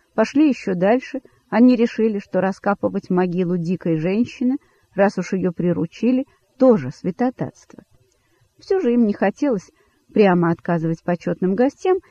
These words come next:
и они, как мне кажется, устроили небольшой спектакль, главным героем которого оказалось дерево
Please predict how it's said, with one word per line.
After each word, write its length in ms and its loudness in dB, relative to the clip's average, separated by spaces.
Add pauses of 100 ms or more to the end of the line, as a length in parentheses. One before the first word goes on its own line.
(140)
и 80 0
они, 220 4
как 200 -6
мне 140 0
кажется, 400 -6
устроили 400 0
небольшой 520 -2
спектакль, 680 -6 (320)
главным 500 2
героем 380 2
которого 640 -2
оказалось 600 -2
дерево 540 -4